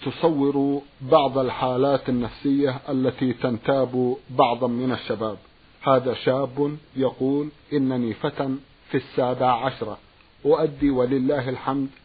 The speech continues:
ما افترضه الله جل وعلا على عباده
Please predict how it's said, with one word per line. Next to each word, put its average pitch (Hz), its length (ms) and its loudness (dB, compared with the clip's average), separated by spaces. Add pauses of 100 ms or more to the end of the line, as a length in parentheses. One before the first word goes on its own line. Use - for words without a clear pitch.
ما 131 120 0
افترضه 123 640 -4
الله 123 460 -4
جل 127 220 0
وعلا 120 460 0
على 135 240 -2
عباده 131 580 0